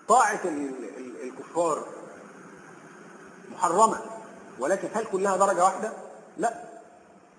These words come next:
طاعة الكفار قد تكون كفر وقد تكون معصية، فطاعتهم في المعصية معصية،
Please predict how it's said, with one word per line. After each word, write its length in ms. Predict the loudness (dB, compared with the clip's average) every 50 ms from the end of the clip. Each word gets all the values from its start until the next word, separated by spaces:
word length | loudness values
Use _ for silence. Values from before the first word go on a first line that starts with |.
| 2 4
طاعة 240 | 6 6 6 4 0
الكفار 340 | -4 -6 -6 -4 -2 -2 -2
قد 260 | 0 0 -2 -2 -2
تكون 260 | -6 -6 -6 -6 -4
كفر 220 | -2 -4 -4 -4 -8 -12
وقد 220 | -10 -8 -8 -8 -8
تكون 420 | -8 -6 -4 -4 -4 -4 -8 -12 -16 -20 -20 -20 -20 -20 -20 -20 _ -20 _ -20 _ _ _ _ _ -6 -2
معصية، 400 | 0 0 0 0 -4 -6 -6 -6 -10 -14 -18 -20 -20 -20 -20 -20 -20 _ -10 -10
فطاعتهم 760 | -4 0 4 6 6 6 6 4 2 -4 -4 -4 -6 -6 -4 -2
في 60 | -2
المعصية 640 | 0 0 -2 -2 -2 -2 -2 -4 -4 -2 -2 -2 -2 -2
معصية، 400 | -2 -2 -4 -4 -6 -8 -8 -8